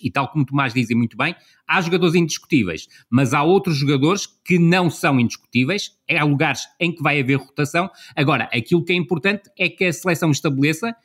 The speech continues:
e eu creio que esse aspecto foi, eh, o preponderante destes particulares, é que percebemos definitivamente que a partir de uma estrutura em quatro três três, Portugal tem duas formas diferentes de defender consoante o adversário que, que, que tem e a, e a sua própria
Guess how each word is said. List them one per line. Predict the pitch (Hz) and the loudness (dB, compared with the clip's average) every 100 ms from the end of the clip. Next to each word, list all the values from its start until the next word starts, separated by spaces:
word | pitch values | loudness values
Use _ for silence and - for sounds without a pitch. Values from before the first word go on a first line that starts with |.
| _ _ | _ _
e | 127 | 0
eu | 139 | 2
creio | 170 165 135 | 2 0 0
que | 143 | 0
esse | 180 175 | 0 0
aspecto | 156 - 139 - | -4 -4 -6 -4
foi, | 131 123 107 95 | 0 0 0 -2
eh, | 95 - | -6 -4
o | 117 | -4
preponderante | 110 143 - 170 151 160 156 131 104 | 0 0 2 2 4 2 2 0 -2
destes | 117 - | -4 -4
particulares, | - 120 135 - 151 185 - - _ | -8 -6 -6 -4 -4 -4 -10 -18 _
é | 175 | -6
que | - | -6
percebemos | - - 170 156 131 | -10 -6 0 2 0
definitivamente | - 165 160 151 156 151 113 - | -2 -2 0 0 2 0 0 -4
que | 135 120 - | -6 -4 -6
a | 113 | -4
partir | 151 143 190 | -4 0 0
de | 185 | 2
uma | 180 | 0
estrutura | 165 147 147 | -2 -4 -2
em | 131 | 0
quatro | 139 135 | -2 -4
três | - 151 | -4 -4
três, | 170 185 185 - - - | -2 -2 -4 -16 -12 -6
Portugal | 165 165 147 | 0 2 2
tem | - 143 147 | 0 2 4
duas | 190 165 - | 4 4 2
formas | 175 139 127 | 0 2 2
diferentes | 135 - 135 123 - | 0 0 0 -2 -4
de | 104 | -6
defender | 123 - 139 135 123 - _ _ | -6 -2 0 0 -2 -8 _ _
consoante | 151 147 - 170 170 139 | 2 2 2 2 2 0
o | 127 135 | -2 0
adversário | 139 127 139 - 139 120 - | 2 0 -2 -2 0 0 0
que, | 120 117 107 107 | 2 2 0 -4
que, | 107 98 | -4 -4
que | - 98 | -8 -8
tem | 120 117 110 | -6 -6 -4
e | 117 110 | -2 -2
a, | 135 | 0
e | 135 | -2
a | |
sua | 113 139 131 | 0 0 0
própria | 139 127 107 92 | 0 -4 -4 -8